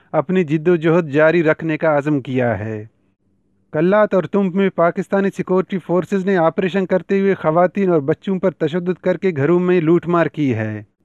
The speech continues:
بلوچستان کے دے-، دو مختلف علاقوں سے فورسز کے ہفتوں لاپتہ ہونے والے چھ افراد بازیاب ہو گئے ہیں،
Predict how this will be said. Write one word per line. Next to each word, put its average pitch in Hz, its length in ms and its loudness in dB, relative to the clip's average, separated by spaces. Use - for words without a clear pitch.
بلوچستان 190 640 -2
کے 208 100 0
دے-، 190 200 2
دو 160 400 2
مختلف 185 440 0
علاقوں 170 420 2
سے 214 80 0
فورسز 175 340 -2
کے 196 120 -2
ہفتوں 180 440 -2
لاپتہ 170 420 2
ہونے 180 320 2
والے 190 240 4
چھ 175 320 0
افراد 185 260 2
بازیاب 156 480 2
ہو 143 240 2
گئے 147 180 4
ہیں، 113 300 -2